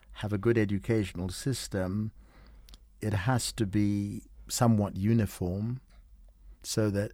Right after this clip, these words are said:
a child going to school in Nairobi has the same, um, opportunity. Again, I won't sort of, uh,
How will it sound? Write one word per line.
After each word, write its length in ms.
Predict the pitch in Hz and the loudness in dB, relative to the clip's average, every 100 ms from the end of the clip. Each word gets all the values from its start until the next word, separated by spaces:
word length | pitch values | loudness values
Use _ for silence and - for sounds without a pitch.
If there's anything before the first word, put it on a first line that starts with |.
| - | -10
a 60 | |
child 580 | - - 113 107 101 95 | -4 2 4 4 2 0
going 300 | 110 104 101 | 0 2 0
to 120 | - | -2
school 320 | - - 110 107 | -8 -4 -2 0
in 120 | 101 | 0
Nairobi 600 | 92 92 101 104 101 95 | 0 0 0 0 0 0
has 260 | 95 98 | 0 -2
the 100 | - | -4
same, 540 | 95 - 110 110 101 87 - - - - - | -4 0 2 2 2 -2 -8 -20 -20 -20 -14
um, 680 | 107 107 104 90 85 95 - | -10 -8 -8 -6 -8 -10 -10
opportunity. 760 | - 95 - - 113 104 - 98 | -6 -4 -4 2 2 2 -2 -4
Again, 280 | 90 110 101 | -2 0 2
I 120 | 95 | 2
won't 340 | 92 98 98 | 2 2 0
sort 200 | - 101 | -4 -4
of, 260 | 92 87 - - | -4 -4 -10 -10
uh, 180 | 90 98 | -8 -8